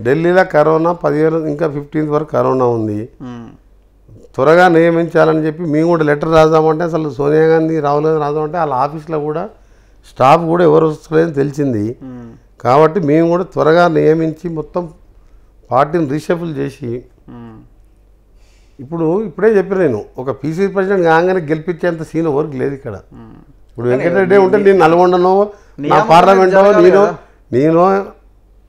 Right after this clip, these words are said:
Speaker 1: నా పార్లమెంట్లో నల్గొండ జిల్లాలో ఐదు, పది, పది సీట్లు, పదిహేను సీట్లు గెలిపించుకుంటాం.
Speaker 2: మ్మ్.
Speaker 1: ఎందుకంటే ఇప్పుడు ఒక లీడ్-, యూనిటీగా పనిచేయాలి అందరం కలిసి, అన్ని వర్గాలకు ఛాన్స్ ఇవ్వాలి అందులో.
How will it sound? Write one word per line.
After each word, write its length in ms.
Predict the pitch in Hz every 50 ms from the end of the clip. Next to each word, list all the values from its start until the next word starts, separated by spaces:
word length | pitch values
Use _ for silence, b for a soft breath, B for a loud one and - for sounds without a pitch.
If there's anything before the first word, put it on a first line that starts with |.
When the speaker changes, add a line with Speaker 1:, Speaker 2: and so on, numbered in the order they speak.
| _ - 131
Speaker 1:
నా 60 | 131 135
పార్లమెంట్లో 760 | 127 135 135 143 151 151 151 151 151 147 147 147 160 170
నల్గొండ 360 | 170 160 151 147 151 151 156 151
జిల్లాలో 560 | 151 151 151 147 151 165 175 180 175 165 156
ఐదు, 120 | 156 151
పది, 240 | 147 - 156 151 151
పది 200 | 147 - 151 143
సీట్లు, 240 | 135 151 156 160 175
పదిహేను 360 | 156 160 160 151 151 160 151
సీట్లు 220 | 135 147 156 170 170 151
గెలిపించుకుంటాం. 560 | 151 147 160 151 - - 156 143 131 98 90 - - -
Speaker 2:
మ్మ్. 280 | 127 120 117 113 110 - - - - - - - - - 117
Speaker 1:
ఎందుకంటే 440 | 131 165 170 190 190 185 160 117 104 107 135 190 - _ _ _ _ _ _ _ _ _ _ _ _ _ _ _ _ _ _ _ _ _ _ -
ఇప్పుడు 220 | - 120 131 127 120 120 - - - 123
ఒక 100 | 120 123
లీడ్-, 440 | 120 101 110 139 180 208 190 - - 123
యూనిటీగా 400 | 127 151 190 214 190 226 226 233
పనిచేయాలి 460 | 196 185 175 175 175 180 180 175 156
అందరం 300 | 147 143 151 170 170 156
కలిసి, 300 | 143 135 135 123 120 104 101 - _ _ _ _ _ _ _ _ _ _ _ _ _ _ _ _ -
అన్ని 260 | 113 127 156 175 190
వర్గాలకు 600 | 185 170 165 170 175 180 185 185 196 180 151 - 156
ఛాన్స్ 200 | 156 165 151 - 151
ఇవ్వాలి 200 | 143 135 127 117
అందులో. 220 | 107 104 95 95